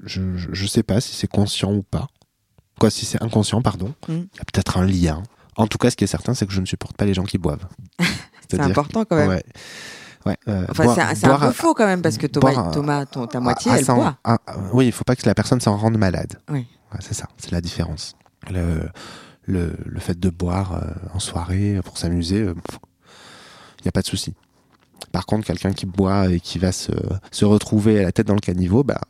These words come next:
Speaker 1: faudra pas compter sur moi pour venir l'aider.
Speaker 2: Est-ce que t'as déjà retrouvé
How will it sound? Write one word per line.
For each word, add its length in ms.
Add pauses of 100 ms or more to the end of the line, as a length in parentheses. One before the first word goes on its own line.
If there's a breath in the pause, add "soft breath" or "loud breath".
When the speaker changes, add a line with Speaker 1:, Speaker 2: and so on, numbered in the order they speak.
Speaker 1:
faudra 200
pas 100
compter 220
sur 160
moi 120
pour 140
venir 180
l'aider. 240 (140)
Speaker 2:
Est-ce 140
que 80
t'as 140
déjà 540
retrouvé 680